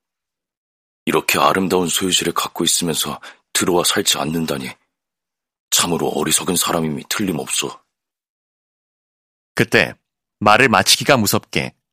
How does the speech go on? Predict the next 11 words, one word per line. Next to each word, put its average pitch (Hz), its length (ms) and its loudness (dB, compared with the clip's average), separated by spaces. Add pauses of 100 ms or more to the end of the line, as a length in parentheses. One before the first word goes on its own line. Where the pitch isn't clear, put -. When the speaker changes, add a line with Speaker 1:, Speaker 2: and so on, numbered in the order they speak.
(260)
Speaker 2:
어떤 113 320 4
여자가 90 500 2
쇠살문 123 420 2
오른쪽에 117 460 2
심긴 117 360 2
호두나무 123 480 2
아래에서 87 460 2 (320)
툭 - 240 -6
튀어나오더니 87 800 0 (880)
구름의 110 340 2
그림자처럼 92 800 0